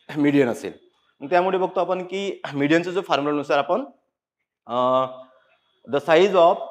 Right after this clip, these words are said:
ट्वेंटी सिक्स पॉइंट फाईव्ह atom, म्हणजे तुम्हाला ट्वेंटी सिक्स पॉइंट फिफ्थ atom हे मिळालेले आहे.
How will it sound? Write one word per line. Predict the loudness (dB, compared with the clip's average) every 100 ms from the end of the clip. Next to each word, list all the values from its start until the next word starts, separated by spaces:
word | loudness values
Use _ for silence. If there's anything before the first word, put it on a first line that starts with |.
| -18 -20 -2
ट्वेंटी | 0 0 -2 -8
सिक्स | -8 -12 -4
पॉइंट | -2 -2 0
फाईव्ह | 0 0 -6 -14 -8 -4
atom, | -2
म्हणजे | -2 -4
तुम्हाला | -6 -2 0 0
ट्वेंटी | -2 -6 -8 -8
सिक्स | -10 -12 -14 _ _ _ _ _ _
पॉइंट | 2 2 0 -4
फिफ्थ | -6 -6 0
atom | 2 2
हे | -2 -8 -10 -2
मिळालेले | 2 2 2 -4
आहे. | -6